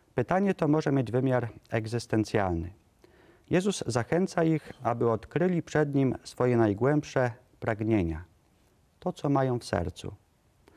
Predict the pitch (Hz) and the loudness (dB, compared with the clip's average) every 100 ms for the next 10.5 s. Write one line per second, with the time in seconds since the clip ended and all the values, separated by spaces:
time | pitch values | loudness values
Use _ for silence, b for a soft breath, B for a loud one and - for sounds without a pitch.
0 | b b b b b - 139 127 117 - | b b b b b -12 -6 -4 -4 -2
1 | 117 110 110 110 110 113 - - 107 104 | -4 -2 -2 0 0 -2 -10 -8 -6 -6
2 | - 104 101 101 98 92 120 107 90 - | -6 -4 -4 -2 -2 -2 -4 -4 -10 -10
3 | 92 - 92 90 95 _ - 90 85 85 | -10 -6 -8 -8 -12 _ -18 -12 -10 -12
4 | - - - _ 92 - - 110 117 120 | -16 -20 -20 _ -14 -10 -6 -4 -2 -2
5 | 135 - - b b b b b - - | -2 -8 -20 b b b b b -20 -20
6 | - 110 107 104 131 135 131 - - 101 | -6 -2 0 2 2 0 -4 -8 -16 -20
7 | - 113 117 - 110 104 95 101 98 98 | -8 -4 -4 -6 -4 -2 -2 -2 -2 -2
8 | - 90 101 131 - 151 160 _ b b | -4 -2 -2 -4 -4 -4 -4 _ b b
9 | b b b _ - 104 101 120 160 - | b b b _ -10 -8 -8 -4 -4 0
10 | 98 92 95 - | 0 -2 -4 -12